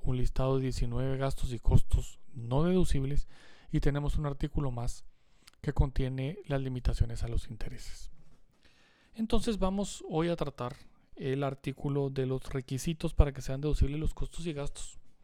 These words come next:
para en siguientes episodios entrar a ver cuáles son esos costos y gastos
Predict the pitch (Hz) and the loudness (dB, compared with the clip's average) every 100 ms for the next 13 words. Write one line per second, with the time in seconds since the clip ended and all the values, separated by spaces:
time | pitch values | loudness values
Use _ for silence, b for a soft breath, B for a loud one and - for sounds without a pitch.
0 | - - - 139 131 127 131 151 156 - | -20 2 2 6 6 6 6 2 10 12
1 | - 131 131 139 - b b b b 139 | 12 10 2 -2 -6 b b b b -6
2 | 127 135 131 127 120 - - b b - | -2 0 2 4 4 2 -2 b b 8
3 | 147 147 139 - 151 151 - 143 - - | 10 10 6 12 10 12 4 6 8 6
4 | - 127 113 - - - | 6 0 0 -2 -2 -4